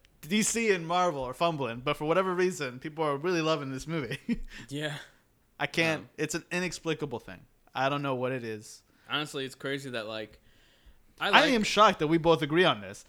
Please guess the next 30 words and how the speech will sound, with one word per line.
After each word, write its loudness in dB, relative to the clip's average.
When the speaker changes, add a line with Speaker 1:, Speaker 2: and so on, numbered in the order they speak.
Speaker 1:
'Cause 2
Speaker 2:
I 4
Speaker 1:
I 10
Speaker 2:
know. 2
Speaker 1:
for 8
sure 2
thought, 4
okay, 0
as 2
I 0
was -2
watching 2
it, -8
I -6
was -8
like, -12
I -10
was -10
like, -16
"Oh, -16
fuck, -10
I -14
think -12
Brett -16
might -16
like -14
this -10
movie," -14
and -16
I -10